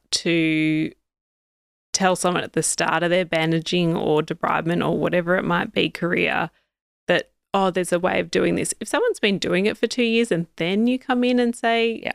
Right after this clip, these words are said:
Speaker 1: "Oh, it might not be the right thing," that might not be received with the same amount of, <laughs>
Speaker 2: <laughs>
Speaker 1: the, you know, that it was a, you know, you were trying to
Speaker 2: Humility.
Speaker 1: help.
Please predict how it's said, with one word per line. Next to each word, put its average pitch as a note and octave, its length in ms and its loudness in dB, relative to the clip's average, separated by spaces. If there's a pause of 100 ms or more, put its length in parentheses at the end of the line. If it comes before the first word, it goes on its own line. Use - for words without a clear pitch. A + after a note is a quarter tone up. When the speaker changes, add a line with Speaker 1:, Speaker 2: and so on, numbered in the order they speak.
Speaker 1:
"Oh, G#3+ 280 2
it - 120 -2
might E3+ 220 0
not E3+ 160 0
be E3+ 80 2
the E3 100 0
right E3 280 0
thing," E3+ 260 2 (340)
that A#3+ 140 -2
might A#3+ 220 0
not G3 180 0
be F3 120 2
received D#3+ 720 0
with E3 220 0
the F3 140 2
same D#3+ 420 2
amount D#3+ 540 0
of, G3 140 2
<laughs> - 140 2 (360)
Speaker 2:
<laughs> - 0 -
Speaker 1:
the, D4 580 4
you A3 140 2
know, F#3+ 160 2
that F3 260 2 (220)
it G3 140 2
was F3 200 2
a, E3+ 100 2 (540)
you F3+ 140 2
know, E3+ 100 2
you E3 140 2
were F3+ 60 0
trying F#3 360 4
to A#3+ 140 4
Speaker 2:
Humility. D#4+ 140 2
Speaker 1:
help. C#4+ 340 4